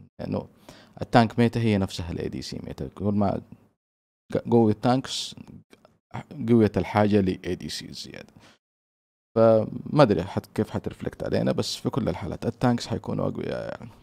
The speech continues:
كيل، بعد الباتش اللي فات، قراءتي كانت خاطئة في الباتش اللي فات، وقلت إنه والله أنا مستغرب ليش سووا نيرف لكيل،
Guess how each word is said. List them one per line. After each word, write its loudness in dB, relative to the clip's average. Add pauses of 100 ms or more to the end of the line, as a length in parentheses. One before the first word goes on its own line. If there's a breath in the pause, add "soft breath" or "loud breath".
(720 loud breath)
كيل، 12 (480 loud breath)
بعد 8
الباتش 6
اللي 4
فات، -4
قراءتي 2
كانت -2
خاطئة -2
في -10
الباتش -6
اللي -6
فات، -6
وقلت -4
إنه -6
والله -2 (440 loud breath)
أنا -2
مستغرب 0
ليش 0
سووا 0
نيرف -4
لكيل، 2